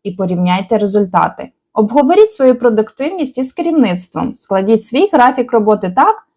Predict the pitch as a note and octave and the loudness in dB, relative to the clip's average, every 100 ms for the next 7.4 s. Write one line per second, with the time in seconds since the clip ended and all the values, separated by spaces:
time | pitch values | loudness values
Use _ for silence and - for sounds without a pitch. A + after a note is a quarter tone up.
0 | _ _ - - B3 F#4+ C4 A#3+ A#3 - | _ _ -10 -2 0 2 2 0 0 0
1 | A3+ B3 C4+ B3 - G#3+ A3+ - E3 D#3 | 2 4 4 2 0 -4 -6 -6 -6 -4
2 | D#3 - - _ _ _ _ _ _ F#3+ | -6 -8 -14 _ _ _ _ _ _ -2
3 | G3 A#3 G#4+ F4 - B3 A#3+ B3+ B3+ A#3+ | 0 2 0 0 0 -2 4 2 2 2
4 | G3+ F3+ - F3 F3 - - G3+ G3 G#3 | 2 2 -4 -8 -10 -12 -6 -2 0 2
5 | C4+ G4 - A#3 - B3 B3 - A3+ G#3+ | 2 0 0 -2 2 2 0 0 2 4
6 | F3 F3 E3 - G3+ F3+ F#3+ G3 D4 - | 2 0 -10 -4 -2 0 2 2 0 -4
7 | C4 - E3 | -6 -4 -4